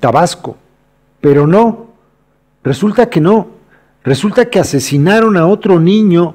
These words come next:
menor de tres años, allí mismo en el municipio de Cárdenas y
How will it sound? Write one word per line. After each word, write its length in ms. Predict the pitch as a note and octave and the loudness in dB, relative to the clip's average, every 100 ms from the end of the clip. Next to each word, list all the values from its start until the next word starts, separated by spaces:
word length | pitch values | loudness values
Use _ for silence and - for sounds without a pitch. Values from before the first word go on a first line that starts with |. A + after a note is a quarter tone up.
| - | -6
menor 480 | A2+ C3+ D3+ G#3 A3 | -2 0 2 2 2
de 140 | F3 | 0
tres 540 | - - F3+ G#3+ - - | -2 2 2 2 -2 -8
años, 640 | D#3+ G3+ A3 G3+ A#2 - - _ _ _ _ _ _ _ _ _ - | -2 2 2 2 -2 -6 -20 _ _ _ _ _ _ _ _ _ -6
allí 320 | B2+ D3+ A#3 | -2 2 2
mismo 500 | B3 B3 G3 G3 - | 2 0 -2 -6 -6
en 120 | D3 | -6
el 140 | C#3 C#3 | -6 -6
municipio 560 | C#3 C#3 - G#3 A3 | -6 -8 -8 -2 0
de 200 | E3 C3+ | 2 0
Cárdenas 680 | - G3 A3 F#3 F3 F#3+ F#3 - _ _ _ _ _ | 0 0 2 0 -2 -6 -10 -20 _ _ _ _ _
y 500 | C#3+ C#3+ C#3 C#3 C#3+ | -6 -2 -2 -4 -8